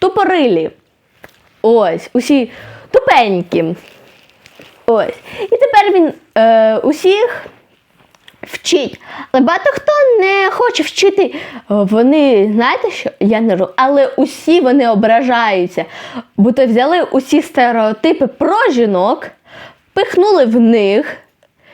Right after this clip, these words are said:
і ось, читайте. Тобто вони ображаються, я не знаю, що іще роблять. Просто я хотіла викинути ту книгу з вікна, щоб її більше не читати.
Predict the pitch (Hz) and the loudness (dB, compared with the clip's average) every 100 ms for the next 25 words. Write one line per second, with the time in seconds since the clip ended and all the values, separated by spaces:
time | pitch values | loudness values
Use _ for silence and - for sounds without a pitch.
0 | - - _ 277 302 320 202 202 - - | -20 -20 _ -2 0 2 0 -4 -10 -4
1 | 202 - 190 156 160 - - - _ _ | -2 0 0 0 -4 -4 -8 -8 _ _
2 | _ - _ _ _ _ 285 359 403 415 | _ -20 _ _ _ _ -2 0 2 2
3 | 415 302 349 302 233 285 339 381 381 330 | 2 2 0 0 0 2 2 2 2 0
4 | 294 - 311 294 285 262 262 208 233 269 | 0 -2 0 0 0 2 0 0 0 0
5 | 285 254 247 285 269 247 - 269 294 269 | 0 0 -2 0 2 0 -2 0 2 2
6 | 254 294 311 254 226 208 - - 254 - | 2 2 0 0 -2 -6 -16 -16 -8 -2
7 | 277 302 254 247 302 508 339 294 - 254 | -2 0 -2 0 0 0 -2 -2 0 2
8 | 208 165 160 - - 240 202 277 359 311 | 2 -2 -6 -14 -16 -4 2 2 2 0
9 | 339 - - 294 240 277 320 359 269 196 | 0 -4 0 0 2 2 2 2 2 0
10 | 196 202 185 262 285 277 240 165 165 - | 0 2 2 2 2 0 0 -4 -8 -14
11 | - - - 285 285 285 208 254 277 294 | -20 -20 -6 -2 0 2 2 0 0 0
12 | 262 262 240 - 208 170 170 165 - | 0 -2 -4 -2 -2 -4 -4 -6 -6